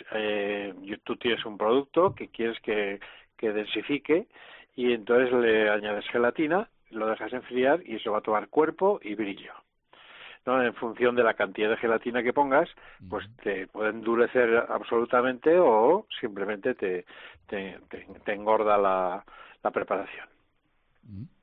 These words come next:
Speaker 2: Encolar.
Speaker 1: Otro que se suele en cocina, eh, a nivel profesional, suele decir, "A ver, desembaraza eso".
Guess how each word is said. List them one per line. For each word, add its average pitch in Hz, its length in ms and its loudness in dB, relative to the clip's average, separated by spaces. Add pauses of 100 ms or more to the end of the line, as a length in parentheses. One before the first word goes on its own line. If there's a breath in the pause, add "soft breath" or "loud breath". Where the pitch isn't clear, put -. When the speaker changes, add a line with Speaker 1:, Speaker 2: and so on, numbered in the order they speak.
Speaker 2:
Encolar. 101 400 -10
Speaker 1:
Otro 135 460 4
que 131 160 2
se 120 120 -6
suele 123 460 4
en 110 120 -4
cocina, 131 520 -4 (560 loud breath)
eh, 107 300 -2
a 104 120 -4
nivel 107 760 0
profesional, 110 640 -4
suele 107 160 -2
decir, 107 320 -2 (400 loud breath)
"A 113 100 2
ver, 131 200 2
desembaraza 131 580 2
eso". - 220 -2